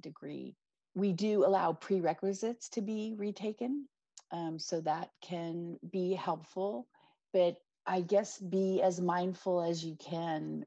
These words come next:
with your undergraduate work. It's hard to lock down, as you said, what you're gonna do in the future. You know, we all, you know, make mistakes and do the best that you can.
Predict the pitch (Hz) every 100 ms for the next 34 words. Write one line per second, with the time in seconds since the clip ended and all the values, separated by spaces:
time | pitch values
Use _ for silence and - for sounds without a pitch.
0 | - 160 156 147 156 151 151 151 - 151
1 | 151 147 151 147 156 151 151 - - 147
2 | 135 - - _ _ - 160 - 170 165
3 | 165 156 151 160 - 156 147 143 143 147
4 | - 151 156 151 147 - 143 143 139 147
5 | _ _ - 165 - 165 165 151 156 156
6 | 147 147 139 131 - 156 147 143 127 139
7 | - _ _ - 165 143 147 165 _ 175
8 | 160 147 147 156 - _ 170 160 156 147
9 | - 151 143 - 151 180 - - 151 143
10 | 139 143 139 - _ 180 180 175 170 160
11 | - 175 147 - 147 135 147